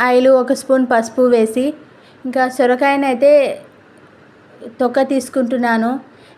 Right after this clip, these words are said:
ఎందుకంటే ఈరోజు లేట్ అయింది, వేరే పనిలో పడి అయితే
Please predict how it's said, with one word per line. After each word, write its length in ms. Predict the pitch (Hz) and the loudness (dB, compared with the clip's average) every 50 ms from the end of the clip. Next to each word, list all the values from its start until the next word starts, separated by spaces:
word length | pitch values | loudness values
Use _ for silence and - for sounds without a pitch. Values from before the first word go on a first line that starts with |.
| - 233 | -6 -4
ఎందుకంటే 460 | 240 240 277 - 277 269 254 269 294 294 285 | -2 -2 0 2 2 0 4 4 4 4 4
ఈరోజు 300 | 277 262 262 269 269 254 262 254 | 4 4 4 4 2 2 0 2
లేట్ 220 | 247 247 254 254 277 262 | 2 2 4 2 2 0
అయింది, 260 | 247 240 233 240 262 269 262 254 | 2 2 2 2 2 2 4 4
వేరే 200 | 247 247 262 262 262 262 | 6 6 6 4 4 2
పనిలో 340 | 247 240 247 247 247 247 247 240 | 2 2 2 2 2 2 2 2
పడి 180 | 247 233 233 233 | 2 2 2 2
అయితే 220 | 233 220 233 254 | 0 2 4 4